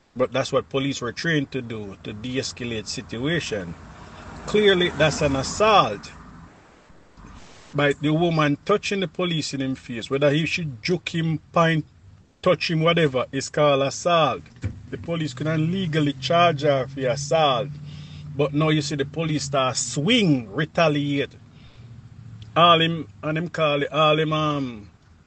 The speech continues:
all the police rights basically gone right there. So, but on the other hand, the whole Jamaican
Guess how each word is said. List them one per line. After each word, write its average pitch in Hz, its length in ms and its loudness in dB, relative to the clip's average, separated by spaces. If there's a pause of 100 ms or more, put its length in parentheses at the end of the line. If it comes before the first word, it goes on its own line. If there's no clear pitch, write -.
(880)
all 160 260 4
the 151 80 -10
police 175 400 -6
rights 139 340 -2
basically 139 560 -2
gone 131 320 -2
right 131 260 0
there. 131 100 -4
So, 127 180 -4
but 120 140 -6
on 131 100 -2
the 147 140 0
other 135 220 0
hand, 139 240 -2
the 139 60 0
whole 143 220 0
Jamaican 135 680 -4